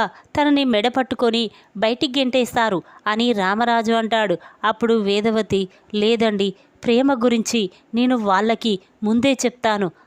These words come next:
ఆ తర్వాత ప్రేమని పంపించేద్దాం" అని వేదవతి అంటుంది. అప్పుడు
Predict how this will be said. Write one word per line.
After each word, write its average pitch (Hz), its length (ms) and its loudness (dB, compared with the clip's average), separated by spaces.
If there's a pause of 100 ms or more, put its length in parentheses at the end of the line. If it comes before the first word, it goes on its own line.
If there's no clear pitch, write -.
(100)
ఆ 214 100 2
తర్వాత 240 560 0
ప్రేమని 233 440 -2
పంపించేద్దాం" 208 760 -2 (300)
అని 247 220 0
వేదవతి 220 560 2
అంటుంది. 202 420 0 (300)
అప్పుడు 247 300 2